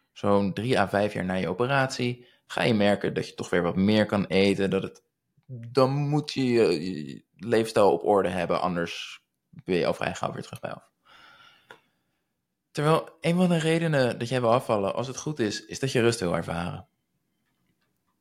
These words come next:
Niet meer heel de dag bezig zijn met eten, alle keuzes overdenken, teleurstellingen als je keuzes maakt waar je achteraf toch niet helemaal achter staat, frustratie als je gewicht niet daalt. Terwijl,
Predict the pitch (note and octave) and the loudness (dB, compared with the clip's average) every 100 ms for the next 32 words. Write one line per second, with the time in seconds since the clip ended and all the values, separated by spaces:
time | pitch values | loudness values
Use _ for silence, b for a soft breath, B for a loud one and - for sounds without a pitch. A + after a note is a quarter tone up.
0 | _ _ _ _ - B2+ B2 B2+ B2 A#2 | _ _ _ _ -10 -4 0 2 2 2
1 | A#2 - A2+ A2+ A2 G2+ F#2 - F2+ F#2 | 2 2 0 0 -2 -4 -6 -6 -6 -6
2 | A2 - - C#3 C#3 - A#2+ B2 A2 F#2 | -8 -10 -2 4 4 2 0 0 -2 -4
3 | F#2 F2+ F2+ F2+ F2+ - - b - D#3+ | -6 -4 -6 -4 -6 -10 -16 b -6 0
4 | D#3 D#3+ - B2 G2 F#2+ F2 G2 - - | 4 4 4 0 0 -2 -2 -2 -4 -2
5 | A#2 A2+ A2+ A2 A2 G#2+ F#2+ A2+ A2+ G#2 | -2 -2 -2 -2 -2 0 0 -2 -6 -6
6 | - B2 - A#2 A#2 A2+ A2 G2+ G#2+ - | -4 -6 -4 -8 -6 -4 -2 0 -2 -4
7 | - - - - b b b - - - | -10 -6 -6 -8 b b b -14 -12 -2
8 | B2 C3 B2+ A#2 - A2 - G#2+ - - | -2 2 0 -2 -4 -4 -2 -6 -8 -12
9 | - - _ _ _ _ _ _ _ _ | -14 -20 _ _ _ _ _ _ _ _
10 | _ B2+ B2+ C3 - | _ -2 2 0 -2